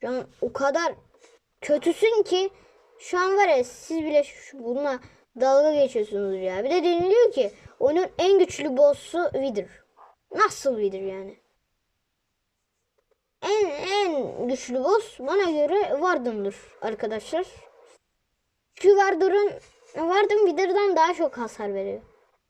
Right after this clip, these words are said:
Warden yirmi iki kalp hasar veriyor en az. Aa dostum, bak gel dostum. Lan, lan, lan, lan, lan.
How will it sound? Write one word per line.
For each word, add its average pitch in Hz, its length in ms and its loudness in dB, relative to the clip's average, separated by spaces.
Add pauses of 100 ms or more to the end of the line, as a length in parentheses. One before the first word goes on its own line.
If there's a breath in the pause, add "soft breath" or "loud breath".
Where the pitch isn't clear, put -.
(640)
Warden 311 300 0
yirmi 330 320 2
iki 330 160 -2
kalp 330 300 -2
hasar 302 320 -2
veriyor 202 260 -2
en 196 140 -10
az. - 260 -20 (1700)
Aa 285 260 4
dostum, 277 580 -2
bak - 460 -4
gel 285 380 -2
dostum. 254 1120 0 (1400)
Lan, 262 60 -8
lan, 453 440 2
lan, 523 140 4
lan, 523 320 2
lan. 494 100 -2